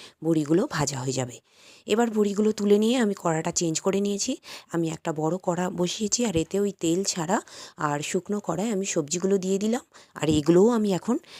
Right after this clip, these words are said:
বেশ কিছুক্ষণ ধরে নাড়াচাড়া করে নেব। কিছুক্ষণ লো ফ্লেমে এইগুলোকে ভেজে নিলেই এইগুলোর কালারটা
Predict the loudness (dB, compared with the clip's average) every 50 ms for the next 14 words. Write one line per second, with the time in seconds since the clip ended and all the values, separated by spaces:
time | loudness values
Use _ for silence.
0 | -8 0 6 6 8 8 6 4 2 2 2 2 0 0 0 0 0 2 2 0
1 | 0 -2 -2 -6 0 2 4 6 4 4 6 4 4 4 2 -2 -6 -12 -12 -14
2 | _ _ -20 _ -8 -4 -2 0 0 0 0 0 -2 -2 -2 -4 -6 -10 _ -2
3 | 2 4 4 4 4 4 4 4 4 4 4 2 2 2 2 2 2 2 2 2
4 | 2 2 0 0 0 0 0 2 2 2 2 4 4 4 2 2 -2 -10 -16 -16
5 | -8 -4 -2 0 2 2 0 0 0 0 0 0 0 0 0 -2 -2